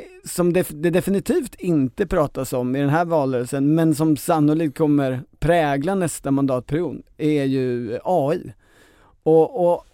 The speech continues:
här är då en hel, en ekonomisk debatt, men den enda människa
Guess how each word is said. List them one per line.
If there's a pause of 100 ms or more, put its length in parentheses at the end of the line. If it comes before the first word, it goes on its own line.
här
är
då
en
hel,
en
ekonomisk
debatt,
men
den
enda
människa